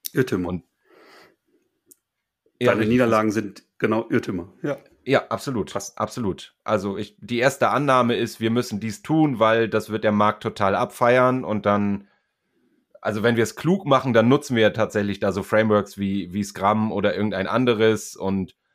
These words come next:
Speaker 2: gerade in der Produktentwicklung auch so Ideen wie Lean Startup und stellen mal was ins Schaufenster und gucken mal, kauft das jemand?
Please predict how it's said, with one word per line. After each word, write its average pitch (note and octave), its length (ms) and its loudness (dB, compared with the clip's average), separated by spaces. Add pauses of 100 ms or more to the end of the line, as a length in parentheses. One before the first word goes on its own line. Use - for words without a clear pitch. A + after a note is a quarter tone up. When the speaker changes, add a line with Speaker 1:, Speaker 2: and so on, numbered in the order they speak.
(340)
Speaker 2:
gerade G#2 280 0
in G2 80 -4
der G2 80 0
Produktentwicklung G2+ 920 -2
auch F#2+ 100 -2
so G#2+ 120 -8
Ideen F#2+ 360 -2
wie G2 60 -2
Lean G2 220 -2
Startup G#2+ 680 0
und G2+ 200 -8
stellen A#2 320 0
mal A2 240 2
was G#2 260 -2
ins - 560 -12 (120)
Schaufenster B2 720 0
und G#2 120 -6
gucken A#2+ 220 -6
mal, A2 80 2
kauft - 240 -10
das - 160 -16
jemand? D2 340 -12